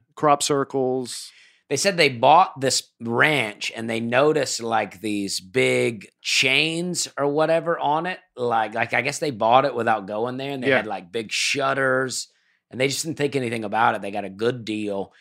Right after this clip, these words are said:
Speaker 2: And they said one night they saw this giant wolf coming across the range, and then these, like, thin looking, um, alien people came. I don't know. I was like, "This is freaking me out."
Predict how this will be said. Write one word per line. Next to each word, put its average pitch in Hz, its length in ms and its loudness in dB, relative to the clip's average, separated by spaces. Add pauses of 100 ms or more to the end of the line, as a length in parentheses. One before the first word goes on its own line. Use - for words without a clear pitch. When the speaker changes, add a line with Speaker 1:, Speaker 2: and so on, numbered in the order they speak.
(260)
Speaker 2:
And 87 60 -10
they 120 80 -2
said 120 180 -4
one 123 240 -2
night 139 220 2
they 120 80 -2
saw 113 220 0
this 107 240 -8
giant 131 720 0
wolf 143 760 -2 (360)
coming 147 260 -2
across 143 480 -2
the 131 120 -8
range, 143 600 -4 (380)
and 110 160 -6
then 135 120 -2
these, 120 220 -4
like, 98 220 -8 (160)
thin 139 760 -2
looking, 117 540 -4 (600)
um, 85 600 -12 (160)
alien 139 440 0
people 139 400 -6
came. 131 320 -10
I 113 120 -2
don't 90 140 -6
know. 76 100 -16
I 101 140 0
was 120 120 2
like, 101 120 -8
"This 123 180 -4
is - 60 -10
freaking 101 500 -8
me 92 180 -12
out." 69 300 -14